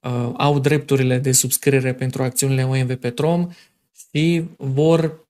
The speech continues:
uh, dori să cumpere acțiunile la zero virgulă unu lei și ghiciți ce o să facă cu acțiunile O M V Petrom dacă prețul va rămâne pe la zero patru.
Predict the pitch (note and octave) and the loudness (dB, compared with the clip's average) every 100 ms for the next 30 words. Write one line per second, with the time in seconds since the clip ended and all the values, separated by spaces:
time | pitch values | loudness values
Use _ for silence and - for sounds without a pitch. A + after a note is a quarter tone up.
0 | _ _ C#3 C#3 C3 B2+ C#3 D#3 D#3 - | _ _ -2 0 0 4 4 4 4 2
1 | C3+ D#3 D3+ C3+ C3 C3 B2+ - C#3 B2+ | 2 0 2 2 0 -2 -4 -2 0 0
2 | B2+ B2+ B2 B2 C3+ C3+ B2 C3 C3 B2+ | 0 -2 -4 -2 0 0 0 0 2 0
3 | B2 B2 B2+ F3 F3+ E3+ F3 D#3 C#3+ F3 | 0 -2 0 0 2 0 0 -2 -2 0
4 | D#3+ - D#3+ C#3 D3 D#3+ D#3 C#3+ C#3+ C3+ | 0 0 0 0 2 0 0 -2 0 -4
5 | - D3+ D3+ C3+ C3+ B2+ C3 C#3 C3+ C3+ | -2 -2 0 2 2 0 -2 0 0 -2
6 | B2 - D#3+ D#3+ D3 D3+ D#3 C#3+ C#3 D3 | -6 -2 0 0 0 -2 0 -2 2 0
7 | D3 - D3 C3+ C3+ C3+ C#3+ C#3+ C#3 C3+ | 2 2 2 2 0 2 0 2 2 0
8 | C3+ C3+ C3+ C3 C#3 C3 C3+ A#2 - - | 0 0 0 2 2 2 0 -2 -4 -16
9 | - | -18